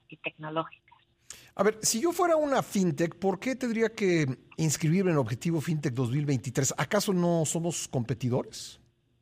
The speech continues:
Speaker 1: Muy buena pregunta, Pascal. Si me permites, primero te respondo a la segunda pregunta sobre competidores y luego vamos a la primera. ¿Las fintechs y los incumbentes somos competidores? Bueno,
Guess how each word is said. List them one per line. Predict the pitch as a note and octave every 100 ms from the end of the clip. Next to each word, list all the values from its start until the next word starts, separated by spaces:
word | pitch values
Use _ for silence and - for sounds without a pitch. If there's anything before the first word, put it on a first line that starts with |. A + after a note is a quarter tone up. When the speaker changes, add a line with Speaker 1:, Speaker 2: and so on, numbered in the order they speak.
| _ _ - - - - -
Speaker 1:
Muy | G3 G#3+ G3+
buena | F#3 F#3+ F3+
pregunta, | F#3 D#3+ D#3+ D#3+ D#3+ D3+ - -
Pascal. | - D3+ - C3+ - - -
Si |
me | F3+ E3+
permites, | D#3+ D3+ F#3 F#3+ G3+ A3 - - - - -
primero | F#3 F#3+ F#3+ G3+ G#3+ A#3 - _ _
te | -
respondo | G3 F#3+ - G3
a | F#3+
la | F3+
segunda | - F3+ F#3 F3
pregunta | - E3+ E3 E3+ F3
sobre | - E3+ D#3+
competidores | D#3+ D3+ D3+ D3+ D#3 F3 A3+ A#3+ -
y |
luego | F3 F3 E3+
vamos | E3+ D#3+ E3
a | D#3+
la | D3
primera. | - D3 - - - _ _ _ _ - - - - - - _ _ _ _
¿Las | - G3+ G3+
fintechs | - B3+ C#4+ C#4+ C#4 - - - -
y | G#3
los | F#3+ G3
incumbentes | F3+ F3 E3 F#3 G3+ G#3 -
somos | F#3 G#3 G#3
competidores? | F3+ E3 D#3+ D#3+ D3+ D#3 G3 C4 - _ _ _ _ -
Bueno, | F3 A3 F3+ D3